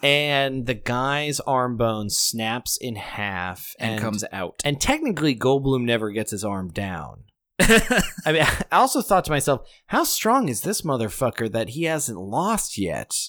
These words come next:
Speaker 2: True, true. You know, he's, he's fighting basically Flyman, and he's holding up pretty good.
Speaker 1: Yeah, until his arm breaks in half. So then people are, people are aghast and horrified, as they should be.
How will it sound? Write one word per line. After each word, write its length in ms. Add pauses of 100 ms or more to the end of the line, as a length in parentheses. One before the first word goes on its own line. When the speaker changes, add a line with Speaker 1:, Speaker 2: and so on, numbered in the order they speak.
Speaker 2:
True, 380 (140)
true. 400 (800)
You 180
know, 160
he's, 260
he's 260
fighting 440 (420)
basically 360
Flyman, 800 (520)
and 120
he's 140
holding 280
up 160
pretty 200
good. 340
Speaker 1:
Yeah, 200
until 280
his 100
arm 280
breaks 340
in 80
half. 420
So 220
then 280
people 300
are, 380 (240)
people 280
are 240
aghast 680
and 80
horrified, 720
as 240
they 180
should 540
be. 340